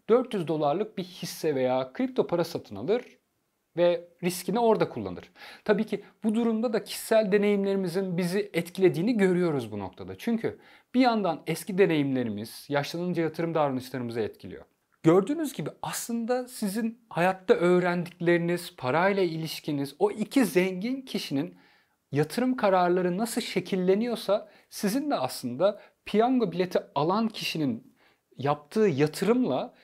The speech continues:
sizin belki kripto para alışınız şekilleniyor. Yani nasıl bir ailede yetiştiğiniz, nasıl bir toplumda yetiştiğiniz, parayla olan ilişkiniz o aldığınız riski çeşitlendiriyor. Bir yandan bunlar hayatımızı şekillendirirken bir yandan yaş ilerledikçe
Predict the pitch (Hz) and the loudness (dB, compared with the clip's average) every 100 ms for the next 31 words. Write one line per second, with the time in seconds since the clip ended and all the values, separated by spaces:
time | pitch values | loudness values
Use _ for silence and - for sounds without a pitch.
0 | - - 202 226 214 214 190 - 269 269 | -10 -4 -2 0 0 0 -4 -2 -2 0
1 | 220 196 196 196 - - 185 180 180 226 | 0 4 2 2 -4 -2 -2 -2 -6 -8
2 | - - 151 - 156 151 139 95 110 180 | -8 -8 -8 -6 -6 -4 -4 -6 -6 -4
3 | 196 143 175 - 247 247 226 - - - | -2 -2 -2 -4 -4 -4 -6 -12 -20 -20
4 | _ _ _ 139 156 165 156 170 160 151 | _ _ _ 0 4 4 2 0 0 -6
5 | - - 110 90 90 - - - _ 185 | -12 -8 -8 -8 -14 -18 -20 -20 _ -2
6 | 196 226 226 190 - 180 175 175 170 170 | 0 -2 0 0 0 -2 -2 0 -2 -2
7 | - - 113 117 - 160 233 262 214 170 | -10 -6 -6 -6 -2 2 4 4 0 -2
8 | - - 220 - - 120 160 - _ _ | -6 -4 -2 -4 -6 -6 -6 -10 _ _
9 | 226 - 185 185 165 165 139 123 170 180 | 0 0 2 2 2 0 -2 -2 -2 -4
10 | - 208 254 - _ - 131 - - 135 | -6 -6 -6 -10 _ -8 -6 -6 -2 0
11 | 120 107 98 90 82 - - 214 311 294 | 0 -2 -8 -10 -12 -18 -4 0 0 0
12 | 220 165 127 - _ 160 220 285 240 202 | 0 -2 -4 -8 _ -4 -4 -2 -2 -4
13 | 202 196 - 185 185 190 196 196 233 226 | -4 -4 -2 -2 -2 -2 -2 -4 -6 -4
14 | 220 233 214 269 311 247 190 170 180 208 | -4 -2 -2 0 0 0 0 0 -2 -2
15 | 208 208 214 269 - 226 247 285 | -2 -2 -4 -8 -4 0 0 -2